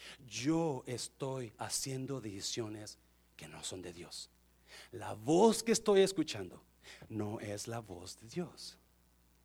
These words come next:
es la voz de alguien más. Amén, iglesia. So,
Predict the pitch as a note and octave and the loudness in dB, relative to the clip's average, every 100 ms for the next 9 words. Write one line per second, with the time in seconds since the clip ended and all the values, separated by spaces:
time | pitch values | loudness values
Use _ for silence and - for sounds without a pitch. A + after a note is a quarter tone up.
0 | _ _ _ _ _ _ - - - - | _ _ _ _ _ _ -14 -10 -10 -10
1 | G2+ F#2+ D#2+ D2 - F#2 F2 - - - | -10 -10 -10 -12 -12 -10 -8 -8 -10 -12
2 | _ _ _ _ _ _ _ _ C2+ D2 | _ _ _ _ _ _ _ _ -18 -14
3 | D2 F2+ F2+ B2+ C3+ - _ _ _ _ | -6 -6 -4 -6 -6 -12 _ _ _ _
4 | _ _ _ _ _ _ _ _ _ _ | _ _ _ _ _ _ _ _ _ _
5 | _ _ - - - - D3+ | _ _ -16 -8 0 4 4